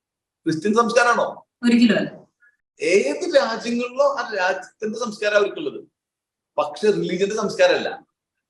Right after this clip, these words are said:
Speaker 2: തീർച്ചയായും ഒരിക്കലും ഒരു റീജിയൻ വെച്ച് നമുക്ക് ഒരു റിലീജിയൻ ആണ് അവിടെ ഉള്ളത് അല്ലെങ്കിൽ അവിടെ റൂൾ ചെയ്യുന്നത് എന്ന് പറയാൻ പറ്റില്ല, ഒരിക്കലും പറ്റില്ല. അപ്പൊ അതുകൊണ്ട് തന്നെ നമ്മളൊരു ഭാരതീയനാണ് അല്ലെങ്കിൽ ഭാരതീയ സംസ്കാരമാണെന്ന് പറയുന്നതായിരിക്കും എപ്പോഴും ഉചിതം, അല്ലെ?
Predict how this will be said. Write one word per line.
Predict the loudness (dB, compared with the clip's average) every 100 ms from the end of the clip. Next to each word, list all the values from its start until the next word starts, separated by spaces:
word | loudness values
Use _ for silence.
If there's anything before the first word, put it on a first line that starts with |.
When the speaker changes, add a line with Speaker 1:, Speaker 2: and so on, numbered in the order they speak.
| 2
Speaker 2:
തീർച്ചയായും | 4 4 4
ഒരിക്കലും | 4 2 2 4
ഒരു | 2 2
റീജിയൻ | 2 2 2 2
വെച്ച് | 0 -2
നമുക്ക് | -4 0 2
ഒരു | 4
റിലീജിയൻ | 4 4 2 2 2 2 2
ആണ് | 0 2 0
അവിടെ | 0 -4 -4
ഉള്ളത് | -6 -6 -6
അല്ലെങ്കിൽ | -8 -8 -4 -2
അവിടെ | -2
റൂൾ | -2 -2 -2
ചെയ്യുന്നത് | -6 -6 -8
എന്ന് | -8 -2
പറയാൻ | 0 0 -4 -6
പറ്റില്ല, | -8 -12 -16 _ -8
ഒരിക്കലും | -6 -6 -8
പറ്റില്ല. | -8 -8 -16
അപ്പൊ | -20 _ _ -4 2
അതുകൊണ്ട് | 4 6 6
തന്നെ | 6 4 2
നമ്മളൊരു | -2 0 0 0 -4 0
ഭാരതീയനാണ് | 2 4 2 2 0 0 -2
അല്ലെങ്കിൽ | -2 -6 -8 -6
ഭാരതീയ | -4 -4 -4 -6
സംസ്കാരമാണെന്ന് | -4 -6 -8 0 2 2 2 0 0
പറയുന്നതായിരിക്കും | 0 0 -2 -6 -4 -2 -2 -6 -12 -14
എപ്പോഴും | -6 -4 -4 -8
ഉചിതം, | -10 -12 -16 _ _
അല്ലെ? | -2 -2 -4